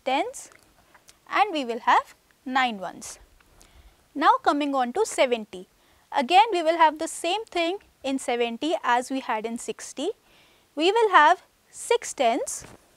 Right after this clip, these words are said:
But what will happen when I add one one to the nine ones? We will have another group of ten.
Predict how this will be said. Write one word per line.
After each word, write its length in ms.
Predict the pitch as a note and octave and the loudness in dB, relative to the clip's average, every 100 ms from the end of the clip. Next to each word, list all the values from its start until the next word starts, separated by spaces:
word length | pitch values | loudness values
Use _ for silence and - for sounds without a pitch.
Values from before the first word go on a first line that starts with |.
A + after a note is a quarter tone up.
| _ - _ _ _ _ _ _ _ _ _ _ _ _ - - _ | _ -20 _ _ _ _ _ _ _ _ _ _ _ _ -20 -20 _
But 200 | D#4 - | 2 2
what 240 | D#4 D4 - | 4 2 4
will 160 | A4 A#4+ | 2 4
happen 420 | F#4 D4+ E4+ F4 | 4 4 2 2
when 200 | D4+ C#4 | 0 2
I 140 | E4+ F4+ | 2 2
add 340 | B3+ B3 B3 - | 2 2 0 -6
one 360 | A#3+ C4+ G4 | 0 2 2
one 240 | E4 C#4+ D#4+ | 0 0 -2
to 80 | B3 | -6
the 120 | A#3+ | -6
nine 320 | G#3+ G#3 G#3+ | -4 -6 -6
ones? 420 | G#3+ A3 G4+ - - _ _ _ | -2 -2 -4 -10 -20 _ _ _
We 200 | C4+ D#4 | -4 0
will 180 | G4 G4+ | 0 0
have 360 | C#4+ C4 D#4 - _ _ | 2 4 2 -4 _ _
another 520 | A#3 B3 C4 C4 D#4+ D#4+ | -4 0 2 4 4 4
group 300 | A#3 A#3 - | 0 -10 -2
of 300 | A3+ G4 - _ _ _ | 0 0 -2 _ _ _
ten. 280 | - A3 | 2 2